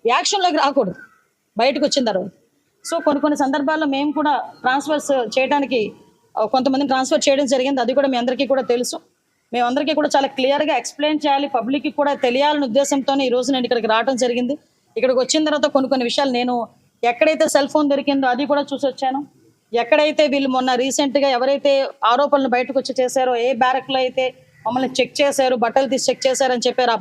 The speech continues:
బ్యారక్ను కూడా చూసి వచ్చాను. ఒకటి మాత్రం చెప్తున్నానండి, నేను డిపార్ట్‌మెంట్లో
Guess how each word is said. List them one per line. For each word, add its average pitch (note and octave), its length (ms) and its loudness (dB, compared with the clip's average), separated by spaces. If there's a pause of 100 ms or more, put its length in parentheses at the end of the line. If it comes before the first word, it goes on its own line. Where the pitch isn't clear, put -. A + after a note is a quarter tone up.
బ్యారక్ను C4 420 2
కూడా B3+ 200 2
చూసి B3 180 0
వచ్చాను. B3 260 -2 (580)
ఒకటి C#4 260 2
మాత్రం D4 280 2
చెప్తున్నానండి, C#4 520 0
నేను B3 200 -4
డిపార్ట్‌మెంట్లో D4 640 0